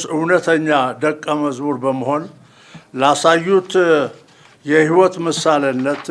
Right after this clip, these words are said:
ታላቅ ምስጋና እየሰጠን፣ የብፁዕ ወቅዱስ ርዕሰ ሊቃነ ጳጳሳት ፍራንቺስኮስ ነፍስ ለአንዱና ለቅድስት ሥላሴ ማለቂያ የሌለው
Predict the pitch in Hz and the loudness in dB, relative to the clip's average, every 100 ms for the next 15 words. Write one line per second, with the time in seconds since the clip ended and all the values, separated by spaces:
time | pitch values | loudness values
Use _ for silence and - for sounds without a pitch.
0 | 139 - 147 147 147 160 165 151 143 - | -6 -2 -2 0 2 2 2 -2 -6 -6
1 | 139 143 135 131 120 117 139 131 127 120 | -2 0 0 0 -4 -4 -8 -6 -6 -4
2 | 143 156 180 _ _ _ - _ _ _ | -6 -6 -10 _ _ _ -20 _ _ _
3 | _ - _ 143 151 170 180 196 196 190 | _ -20 _ 0 2 2 4 8 8 6
4 | 190 160 208 202 208 185 190 208 190 180 | 2 2 0 4 4 6 6 4 2 4
5 | 180 170 170 160 156 156 - 160 156 165 | 4 4 4 2 2 0 2 0 0 -2
6 | 143 - 139 - - 143 127 - 131 147 | -2 -2 -8 -4 -2 -2 -2 -6 -2 -2
7 | 151 - 160 139 113 _ _ _ - - | -2 -4 -4 -4 -6 _ _ _ -20 -20
8 | _ - 143 143 135 151 139 147 147 139 | _ -2 0 0 0 0 2 4 4 2
9 | 131 - 127 143 139 120 127 156 143 143 | -4 -10 -6 -6 -6 -8 -6 -4 0 0
10 | 127 - 143 135 135 135 131 127 139 131 | 0 -2 -4 -2 0 0 0 -2 -4 -2
11 | 135 131 135 | -4 -2 0